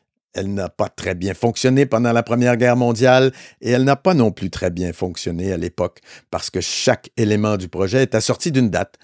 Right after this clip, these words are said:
Et si quelqu'un ne respecte pas cette date, tout le projet est retardé. Et lorsque le projet est retardé, les clients sont mécontents,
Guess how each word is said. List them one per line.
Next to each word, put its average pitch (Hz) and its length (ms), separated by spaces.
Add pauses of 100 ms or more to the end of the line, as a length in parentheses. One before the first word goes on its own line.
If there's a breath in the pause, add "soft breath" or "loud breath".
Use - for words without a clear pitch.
(280 soft breath)
Et - 60
si - 160
quelqu'un 135 300
ne 135 80
respecte 156 480
pas 180 120
cette 92 260
date, 98 220 (120)
tout 269 100
le 208 140
projet 98 380
est 92 40
retardé. 82 460 (560 soft breath)
Et 98 80
lorsque 107 280
le 92 100
projet 127 340
est 160 60
retardé, 143 580
les 104 160
clients 104 340
sont 95 160
mécontents, 95 600